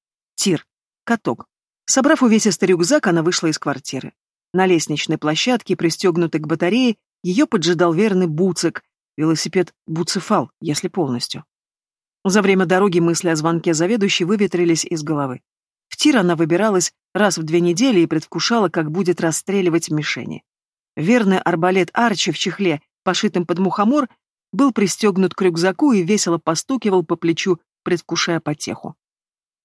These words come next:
Сбросив в стрельбе всколыхнувшиеся эмоции, Юля проверила телефон. В мессенджере обнаружилось сообщение. «Здравствуйте»,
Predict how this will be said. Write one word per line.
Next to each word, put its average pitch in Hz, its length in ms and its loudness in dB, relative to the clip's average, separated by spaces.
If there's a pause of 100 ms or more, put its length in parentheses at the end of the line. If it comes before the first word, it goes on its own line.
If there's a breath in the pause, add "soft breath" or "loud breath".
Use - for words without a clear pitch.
(280)
Сбросив 196 500 2
в - 80 -12
стрельбе 190 400 0
всколыхнувшиеся 175 840 -2
эмоции, 196 580 0 (180)
Юля 208 300 2
проверила 165 500 2
телефон. - 520 -6 (400)
В 185 100 0
мессенджере 175 580 4
обнаружилось 226 640 0
сообщение. 143 580 -4 (640)
«Здравствуйте», 165 720 -2